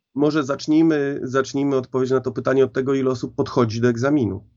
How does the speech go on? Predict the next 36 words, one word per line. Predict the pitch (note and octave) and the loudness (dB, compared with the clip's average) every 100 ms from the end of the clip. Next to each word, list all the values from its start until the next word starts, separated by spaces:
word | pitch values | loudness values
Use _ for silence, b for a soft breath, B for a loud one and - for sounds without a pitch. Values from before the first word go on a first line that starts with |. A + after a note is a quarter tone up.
| _ | _
bo | A2 A#2 A#2+ A#2+ B2 | 0 2 4 2 -2
w | A#2 | 0
tym | F3 B2 | 2 2
jest | F#2 | -2
problem. | - F#2+ G2 - _ _ _ _ | -8 -10 -10 -14 _ _ _ _
Jeżeli | A#2 A2 C3+ | -2 2 4
nie | D#3 | 4
ma | D3+ C#3 | 4 2
wymogu, | C#3+ C#3 A#2 A#2 C3 - _ | 0 0 -2 -4 -6 -10 _
to | B2 | -4
po | B2+ | -2
co | B2 | -2
mam | B2 B2+ | -2 -4
podchodzić? | C#3 - A2 G2+ - | -6 -8 -8 -10 -4
Inną | E3 E3+ D#3+ | 2 4 4
sprawą | - D3 C#3 C#3 | 0 -4 -4 -4
jest | C3+ - | -8 -6
to, | C3+ C#3+ D#3 | -2 -2 -2
że | C3 C3+ C3+ C3+ C3+ B2+ _ _ | -4 -2 0 0 -2 -6 _ _
tak | C#3+ - | -4 -2
mi | C3 | -4
się | C#3 | -4
wydaje, | B2+ D3 E3 A#2 A2 A#2 - A#2+ B2+ A#2 A#2+ B2 A2+ A#2+ | -2 0 2 2 0 -4 -8 -12 -12 -14 -14 -14 -14 -8
w | A#2 | 0
naszym | B2+ A#2+ B2 A#2+ | 0 0 -4 0
pięknym | C#3 B2 - B2+ | 2 2 0 0
kraju | B2 C3 A2 A2+ B2+ C#3 C3+ | 2 2 2 0 -2 -4 -6
my | C3+ C3 | -6 -4
traktujemy | C3 A#2+ C3 C3 C3+ | -6 -8 -4 -2 0
egzaminy | B2+ A#2+ B2+ A#2+ B2 | -2 0 2 2 4
jako | B2 A#2+ C3 | 2 0 -2
jakieś | A#2+ B2+ A2 | -2 -4 0
zło | C3 B2 | 2 2
straszne | - B2+ A2 - A2 G#2+ | 0 0 0 0 -4 -2
i | G#2+ A2 | -2 -4
ostateczne. | G#2+ A2+ G#2 F#2+ - G2+ | -6 -6 -6 -6 -4 -4